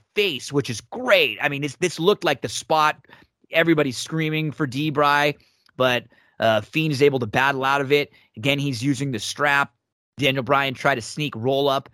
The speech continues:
that just missed. And then the knee, the running knee that that felt like it was it. And that was a great, great near fall spot as the crowd is all over the place now. Yes,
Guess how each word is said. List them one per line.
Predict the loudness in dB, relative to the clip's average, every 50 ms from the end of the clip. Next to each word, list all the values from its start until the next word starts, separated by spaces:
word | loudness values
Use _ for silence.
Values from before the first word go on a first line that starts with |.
| _ _ _ 0
that | 2 2 2 0 _ -14
just | -10 -8 -6 -6 -6 0 4 4 4 4 2 -6 -16 -18 _ _ _ _ _ _ _ _ -14 -8
missed. | -4 -2 -2 -2 -4 -8 -14 -18 _ _ _ _ -4
And | 0 2
then | 2 2 2
the | 2 0
knee, | 0 0 -2 -4 -4 -4
the | -4 -2
running | 0 2 2 2 0 -2
knee | -4 -4 -4 -4 -6 -6 -8 _ _ _ _
that | -2 -2 -2 -4 _ -18 -20 _ _ _ _ _ -2
that | -2 -2 0 2
felt | 2 2 2 2
like | -2 -2 -2
it | -4
was | -6 -6 -6
it. | -8 -8 -8 -10 _ _
And | -4 -4 -2
that | 0 0
was | 0 -2
a | -2 -8
great, | -10 -12 -12 -10 -2 2 4 4 4 2 -2 -6 -10 _ _ _ _ _ -14
great | -12 -8 2 4 4 4 4 2 -2 -8 _ _ _ _ _ _ _
near | -6 -2 0 2 2 2
fall | 2 2 0 0 0 0
spot | -4 -4 -2 0 2 2 2 0 -2 -6 -14 -20 _ -20 -20 _ _ -2
as | 0 2 2 2 2 0 -2 -4
the | -2 -2 2 2 2 0 0 -6 -12 _ _ -16 -12
crowd | -4 2 4 6 6 6 6 4
is | 2 0 -4 -10 -6 _
all | 4 6 6 8 8
over | 8 6 6 4 2
the | 0 0
place | 2 2 4 4 2 2 0
now. | 2 2 2 2 2
Yes, | 0 -2 -4 -4 -2 -4 -6 -8